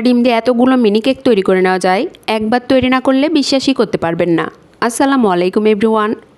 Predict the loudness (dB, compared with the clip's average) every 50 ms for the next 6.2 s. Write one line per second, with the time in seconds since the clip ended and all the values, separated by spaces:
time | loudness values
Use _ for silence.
0 | -2 -2 0 0 0 -2 0 0 0 0 0 -2 -2 -2 0 2 2 2 2 2
1 | 2 0 -2 -2 -2 -2 0 0 0 0 0 0 -2 -4 -8 -12 _ _ -18 -10
2 | -6 -6 -4 -2 -2 0 0 0 2 2 0 0 0 0 0 2 2 0 0 -2
3 | -2 -2 0 0 0 0 0 0 0 -2 -2 0 0 0 0 0 -2 -2 -2 -2
4 | -2 -2 -2 -4 -4 -4 -4 -2 0 0 2 2 2 2 2 0 -2 -2 -2 0
5 | 0 0 0 0 -4 -6 -4 -4 -4 -2 -2 -2 0 0 0 -2 -2 -2 0 0
6 | 0 0 0 0